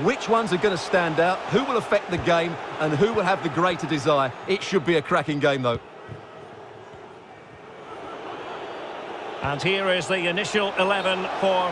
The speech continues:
Speaker 2: Paris Saint-Germain. Gianluigi Donnarumma stands between the posts. Marquinhos plays with Sergio Ramos at the back. Lionel Messi starts with Neymar in the wide positions.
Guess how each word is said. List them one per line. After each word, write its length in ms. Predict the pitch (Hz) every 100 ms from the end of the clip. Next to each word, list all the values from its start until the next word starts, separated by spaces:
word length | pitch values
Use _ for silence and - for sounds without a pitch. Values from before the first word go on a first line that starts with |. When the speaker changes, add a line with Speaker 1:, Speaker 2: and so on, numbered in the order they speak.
| -
Speaker 2:
Paris 340 | 226 226 208
Saint-Germain. 680 | - 214 185 185 170 151 117 - - -
Gianluigi 760 | 175 180 175 196 233 185 196 160
Donnarumma 580 | 202 185 175 220 196 170
stands 420 | - 185 185 151
between 380 | 180 208 190 175
the 80 |
posts. 640 | 165 208 180 185 - - - -
Marquinhos 720 | 156 180 - 247 240 202 165 -
plays 400 | 185 165 151 147
with 200 | 180 156
Sergio 500 | - 208 160 190 175
Ramos 480 | 214 214 180 156
at 160 | 190 -
the 80 | 175
back. 280 | 185 220 - - - -
Lionel 440 | 202 247 233 214
Messi 420 | 214 254 226 202
starts 480 | - 214 208 247 -
with 240 | 190 180
Neymar 580 | 143 202 226 202 196 202
in 60 | 180
the 80 | 170
wide 280 | 196 220
positions. 680 | - 170 185 196 208 226 -